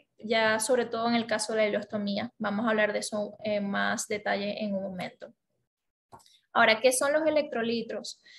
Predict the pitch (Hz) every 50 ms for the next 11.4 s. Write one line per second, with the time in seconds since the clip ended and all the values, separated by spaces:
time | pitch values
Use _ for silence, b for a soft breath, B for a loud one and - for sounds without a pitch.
0 | B B B B - - 247 247 - - 277 285 277 - - 277 262 262 262 262
1 | 262 262 262 269 277 277 269 254 247 - 254 233 240 233 233 226 233 220 226 269
2 | 269 - - 269 262 277 269 - 285 285 - - 247 247 - 240 220 220 220 226
3 | 226 220 220 220 214 226 240 247 247 247 254 247 240 240 226 220 - - 226 220
4 | 220 214 220 226 - - - _ - 240 214 254 277 320 320 330 311 294 269 262
5 | 285 302 302 - - 277 277 247 220 208 196 - - 240 262 - B B B B
6 | B B B 240 240 240 220 220 220 220 220 220 226 233 254 240 240 240 247 240
7 | 233 247 247 233 226 214 - - - - 233 285 349 349 330 311 302 294 294 302
8 | 302 285 233 220 247 247 233 202 196 190 202 196 190 - - - - - - _
9 | _ _ B B B B B B B B - 240 233 233 233 - 269 269 277 311
10 | 339 320 311 320 320 311 302 294 285 285 285 - 339 330 330 - 277 247 240 247
11 | 247 262 277 294 277 262 254 269